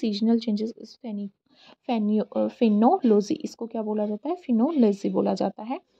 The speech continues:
और phenology सीजनल चेंजेस, जैसे मैंने बोला क्लाइमेट चेंजेस के साथ बायोलॉजिकल फिनोमिना को डील कर रही हैं, मतलब प्लांट्स के अंदर बायोलॉजिकल फिनोमिना है, उसके अंदर जो चेंज आ रहा है according to climate changes, मतलब कि सीजनल चेंजेस,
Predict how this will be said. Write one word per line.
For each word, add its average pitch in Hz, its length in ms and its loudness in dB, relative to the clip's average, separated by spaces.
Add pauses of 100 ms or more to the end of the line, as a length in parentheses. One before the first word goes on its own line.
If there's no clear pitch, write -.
(300)
और 254 80 -6
phenology 277 600 2
सीजनल 269 520 4
चेंजेस, 226 320 2
जैसे 220 240 0
मैंने 226 160 6
बोला 226 180 4
क्लाइमेट 285 440 -2
चेंजेस 220 340 -2
के 240 120 -12
साथ 269 180 -6
बायोलॉजिकल 214 540 -6
फिनोमिना 294 460 0
को 226 100 -6
डील 208 200 -4
कर 202 180 -6
रही 202 240 -6
हैं, 208 160 -4 (540)
मतलब 269 300 -6
प्लांट्स 233 360 -4
के - 160 -16
अंदर 226 460 -2
बायोलॉजिकल 202 460 -4
फिनोमिना 254 500 4
है, 330 200 0 (280)
उसके - 260 -10
अंदर 311 200 0
जो 294 160 0
चेंज 233 340 0
आ 214 100 4
रहा 214 120 2
है 254 120 2
according 220 420 0
to 349 160 4
climate 214 380 4
changes, 226 300 0
मतलब 233 320 2
कि 466 240 -8
सीजनल 208 440 -2
चेंजेस, 196 380 -4